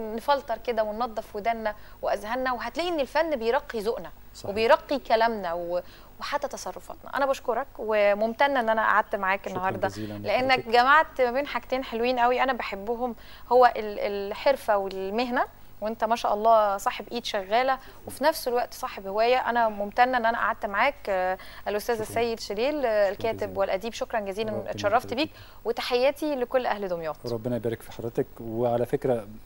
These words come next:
Speaker 2: بس نقطة صغيرة قوي،
Speaker 1: اتفضل.
Speaker 2: إن، آه، الفكرة اللي حضرتك قلت عليها دي مسبوقة أيضًا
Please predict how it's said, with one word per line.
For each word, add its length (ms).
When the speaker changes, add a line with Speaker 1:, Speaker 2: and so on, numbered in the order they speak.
Speaker 2:
بس 260
نقطة 260
صغيرة 260
قوي، 200
Speaker 1:
اتفضل. 280
Speaker 2:
إن، 280
آه، 120
الفكرة 540
اللي 100
حضرتك 280
قلت 180
عليها 420
دي 180
مسبوقة 500
أيضًا 340